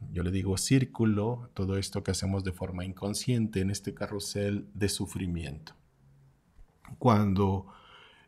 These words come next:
encontramos qué es lo que está generando o lo que hace funcionar este carrusel,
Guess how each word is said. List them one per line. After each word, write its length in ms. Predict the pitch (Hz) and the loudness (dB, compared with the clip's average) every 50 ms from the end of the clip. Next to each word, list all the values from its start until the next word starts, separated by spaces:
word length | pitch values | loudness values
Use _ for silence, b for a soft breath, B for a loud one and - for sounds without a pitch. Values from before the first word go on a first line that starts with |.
| B _ | B _
encontramos 1000 | 120 120 107 117 104 98 - 101 92 92 98 113 120 120 123 - - - - _ _ _ _ _ _ _ _ _ _ _ _ _ _ - - - | 2 4 6 6 4 6 6 4 4 6 6 4 4 2 2 0 -4 -6 -12 _ _ _ _ _ _ _ _ _ _ _ _ _ _ -16 -8 2
qué 240 | - 120 113 110 107 | 6 8 8 10 10
es 60 | 113 | 10
lo 240 | 113 113 113 113 - | 8 6 6 4 4
que 160 | - 113 107 | 4 6 6
está 300 | 107 110 - 110 92 87 | 6 4 2 2 2 2
generando 720 | - - 113 104 98 92 90 92 104 107 110 110 110 113 | 2 2 2 4 4 4 4 2 2 4 6 6 6 8
o 380 | 113 110 110 - - 104 104 101 | 8 6 6 4 4 4 6 6
lo 180 | 98 95 87 | 6 4 2
que 100 | - - | 0 -2
hace 180 | 92 - - 107 | -4 -4 -4 -6
funcionar 560 | - - 113 107 - 101 92 87 87 90 95 | -6 -6 -6 -4 -4 -4 -4 -2 -2 -2 -2
este 280 | 113 110 - - 120 - | -4 -4 -2 -4 -4 0
carrusel, 840 | - 107 98 - 92 87 - - - - 90 90 113 151 170 - | 0 0 0 0 -2 -2 -2 0 2 4 6 6 4 4 0 -4